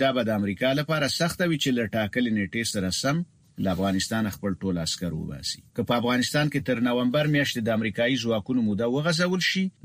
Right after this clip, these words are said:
دا به د دوحې تړون چې د امریکا او طالبانو ترمنځ شوی و، خلاف وي. بل خوا طالبانو په افغانستان کې د امریکا لخوا د خپلو ځواکونو د مودې د غځولو په صورت کې د غبرګون ښودلو خبر ورکړی. د افغان طالبانو د مرکچی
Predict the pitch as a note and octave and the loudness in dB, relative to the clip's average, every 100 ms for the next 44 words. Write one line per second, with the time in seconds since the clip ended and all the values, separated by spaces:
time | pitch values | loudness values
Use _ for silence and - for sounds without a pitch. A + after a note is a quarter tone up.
0 | A#2 B2+ B2+ A2 G2+ G#2+ A#2+ C3+ G#2+ A#2 | 0 2 2 0 0 0 0 0 0 2
1 | F3 F#3+ D#3 B2+ A2+ G#2 B2+ A#2 G#2+ G2 | 0 0 2 2 0 0 0 0 0 0
2 | G2 B2 B2 - F2+ A2 A2 - C3 D#3+ | 0 0 -2 -2 -2 0 0 0 0 0
3 | D#3 F#2 F#2+ F2 E2+ - - _ - C3+ | -2 -2 -2 -2 -4 -12 -16 _ -2 0
4 | F#3 G#3+ A3 G#3 F#3 E3 F#3 F#3 D#3+ C#3 | 2 2 2 2 2 2 2 2 0 2
5 | C3+ C#3 - D#3+ E3 D3+ B2+ A#2+ A#2 C#3+ | 2 2 2 0 2 2 2 2 0 0
6 | D#3+ F#3 F#3+ G3 D3 - D3 D3 A#2 A#2 | 0 0 0 0 0 0 0 0 2 0
7 | G#2+ C#3 C#3 A2+ G#2+ G#2 C3 C3 G#2 G2 | 0 2 2 2 2 2 0 0 -2 -2
8 | G2+ A2+ D#3 E3 F#3 G3 G#3 F#3+ F#3 C3+ | 0 0 -2 -2 -2 0 0 0 0 0
9 | G2+ A2 G2+ B2+ A2 G#2 G#2+ G#2 F2+ F#2 | 0 -2 0 0 0 -2 -2 -4 -4 -4
10 | F2 E2 D2+ - - - _ - G2+ A2+ | -4 -6 -10 -12 -12 -12 _ -2 0 2
11 | C3 B2 A2 A2 B2+ C3 A2 G#2 G#2 G#2 | 2 2 0 2 2 2 2 0 0 -2
12 | - B2+ | -2 -2